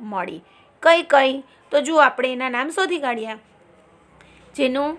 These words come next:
પહેલાં તો રેડિયસ એટલે તમને બધાને આઈડિયા આવી જ ગયો કે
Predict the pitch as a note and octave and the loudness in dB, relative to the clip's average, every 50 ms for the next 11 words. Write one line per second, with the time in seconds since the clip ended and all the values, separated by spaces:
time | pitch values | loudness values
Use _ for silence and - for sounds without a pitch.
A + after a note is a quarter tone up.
0 | - _ - - A#3+ A#3 A#3 B3 C4 B3+ B3+ B3 A#3+ A#3 G#3+ G#3 A3+ A#3 A3+ A#3+ | -12 _ -2 0 2 2 2 2 2 2 0 0 0 0 0 0 -2 -4 -4 -6
1 | A3 A#3 A3+ A3+ A#3+ A3+ A#3 A#3+ B3 A#3+ A#3+ G#3 G3 B3+ B3+ C4+ C4+ C4 B3+ B3+ | -8 -6 -6 -6 -6 -6 -8 -8 -6 -6 -6 -4 -4 -4 -2 -2 -2 -2 -2 -2
2 | A#3 C4 C#4 C#4 C#4 D4 D4+ C4+ C#4 C4 C#4 C4+ C4+ C4+ C4+ C4 B3 | -4 -2 0 0 2 0 0 -2 0 0 2 2 0 -2 -4 -8 -8